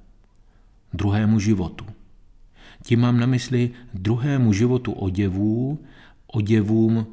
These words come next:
z druhé ruky. Oděvům ze sekáčů, vintage oděvům a věcem ze skříně, které už před vámi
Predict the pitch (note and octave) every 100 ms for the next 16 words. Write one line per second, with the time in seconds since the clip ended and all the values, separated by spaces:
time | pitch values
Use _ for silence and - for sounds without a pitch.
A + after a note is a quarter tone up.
0 | - F#2+ G#2 F#2+ F#2 F2+ - F#2+ - -
1 | - - - - _ - _ - A2+ B2
2 | C3 B2+ B2+ - B2+ G#2+ F2 F2+ - G#2+
3 | A2 C3 C3 - - - G2+ B2 B2+ B2+
4 | - B2+ A#2+ A#2+ B2 B2+ C3 F2+ F#2 G#2+
5 | - F#2 G2 - - A#2+ A2+ A#2 A#2+ -
6 | - - - D3 D3+ G#2+ E2+ - - -
7 | A2+ G#2 A2 G#2+ G#2+